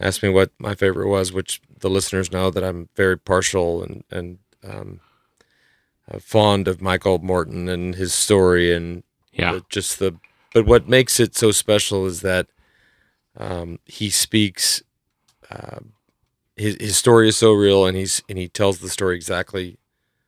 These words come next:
Speaker 1: the way his heart wants to tell it. And so, uh,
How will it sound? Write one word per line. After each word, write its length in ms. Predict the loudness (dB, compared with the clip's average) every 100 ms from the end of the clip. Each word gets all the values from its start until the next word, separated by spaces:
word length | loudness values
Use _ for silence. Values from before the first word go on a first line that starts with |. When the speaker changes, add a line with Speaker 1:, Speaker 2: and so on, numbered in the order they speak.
| _ _ _ _ _ _
Speaker 1:
the 80 | -6
way 240 | 0 2
his 200 | 2 -2
heart 240 | -2 -4 -4
wants 200 | -10 -10
to 80 | -10
tell 260 | -2 0 0
it. 60 |
And 120 | -2 -6
so, 220 | -4
uh, 60 | -4